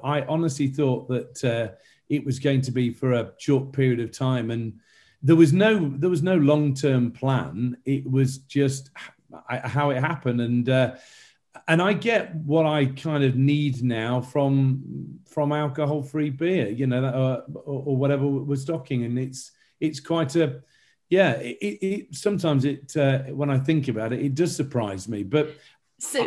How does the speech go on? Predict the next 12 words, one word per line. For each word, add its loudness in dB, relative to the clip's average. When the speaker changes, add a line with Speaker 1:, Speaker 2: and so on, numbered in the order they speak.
Speaker 1:
I, 2
I've -2
gone 0
eight 4
years 2
now, -2
and -2
I 0
can -2
honestly 0
tell 0
you, -2